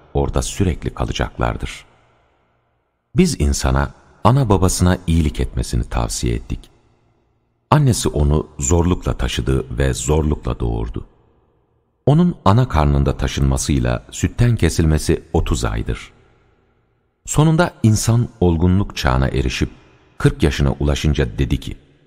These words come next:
"Ey Rabbim, bana ve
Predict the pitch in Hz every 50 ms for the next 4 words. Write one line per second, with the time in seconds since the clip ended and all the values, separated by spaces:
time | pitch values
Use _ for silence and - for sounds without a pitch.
0 | _ _ _ _ _ _ _ _ _ _ _ _ 107 98 80 67 69 64 60 -
1 | 62 57 57 - - - _ _ _ _ _ _ _ _ _ _ _ _ _ _
2 | _ - - 120 127 143 151 151 147 - - _ - - - 64 62 92 87 -
3 | -